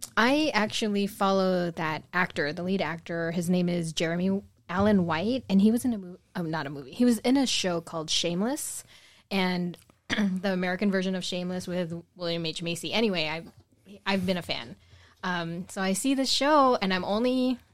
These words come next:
five episodes in at the time of this recording. And so it's about him, and he inherits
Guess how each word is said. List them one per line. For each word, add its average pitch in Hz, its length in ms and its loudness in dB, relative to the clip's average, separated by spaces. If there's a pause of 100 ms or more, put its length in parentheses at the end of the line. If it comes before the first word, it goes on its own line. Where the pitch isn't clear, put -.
(360)
five 180 460 0
episodes 190 580 -2
in 165 480 -2
at 156 300 -4
the 156 100 -8
time 151 280 -2
of 190 140 4
this 196 200 2
recording. 175 720 -4 (500)
And 175 500 -2
so 214 140 2
it's 202 140 0
about 196 300 -2
him, 202 640 0 (560)
and 170 280 -4
he 226 220 0
inherits 185 840 -2